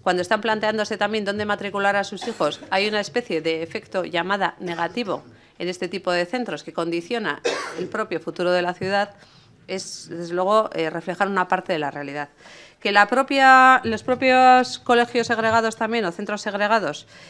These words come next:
eh, son al final, o se acaban convirtiendo en un círculo vicioso, porque cada vez encima provocan ese efecto llamada negativo,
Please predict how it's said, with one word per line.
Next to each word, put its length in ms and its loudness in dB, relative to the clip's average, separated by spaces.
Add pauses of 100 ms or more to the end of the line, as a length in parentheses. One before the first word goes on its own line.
(200)
eh, 760 2 (360)
son 240 -2
al 100 6
final, 320 2
o 60 0
se 140 -6
acaban 260 0
convirtiendo 520 -2
en 120 -2
un 100 -4
círculo 400 -2
vicioso, 540 -4 (300)
porque 480 -2
cada 220 0
vez 140 -4
encima 400 -2
provocan 360 -2
ese 120 -10
efecto 300 -8
llamada 380 0
negativo, 600 0